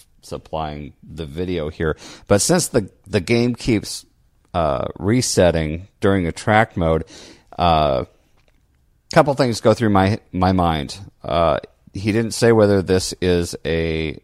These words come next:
an older game or a newer game, or if it has a switch mode power supply, or if it's the old analog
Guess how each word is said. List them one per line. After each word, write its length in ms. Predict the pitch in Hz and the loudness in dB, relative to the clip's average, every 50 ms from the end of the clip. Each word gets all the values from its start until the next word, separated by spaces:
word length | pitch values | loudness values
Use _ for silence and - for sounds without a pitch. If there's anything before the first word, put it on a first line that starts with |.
| _ _ | _ _
an 200 | - 87 85 76 | -6 -6 -4 -2
older 340 | 80 92 95 107 117 123 117 | 0 0 2 4 2 2 2
game 400 | 104 123 120 117 120 123 131 117 | 2 0 0 0 0 -2 -2 -2
or 180 | 82 78 80 78 | -2 -2 -2 -2
a 40 | |
newer 300 | 82 90 101 107 104 107 | -2 0 0 2 2 0
game, 300 | 95 101 104 101 101 101 | 0 0 0 0 0 0
or 60 | 101 95 | -2 -2
if 140 | 92 - | -4 -4
it 60 | - - | -6 -4
has 160 | 87 80 69 | -4 -4 -4
a 80 | 65 | -6
switch 340 | - - - 113 117 - - | -10 -2 -2 -2 -2 0 -2
mode 220 | 127 120 117 107 - | 0 2 2 0 0
power 220 | 113 104 101 104 | 0 0 0 0
supply, 400 | - - _ - 101 98 98 101 | -2 -8 _ -2 0 0 0 0
or 40 | 101 | -2
if 100 | 95 - | -6 -8
it's 160 | 82 - - | -10 -10 -10
the 120 | - - - | -12 -6 -4
old 240 | - 80 73 - - | -2 -2 -2 -2 -4
analog 600 | - 110 131 135 127 120 127 123 123 131 135 | -4 -4 -4 -4 -2 -2 0 0 0 0 -4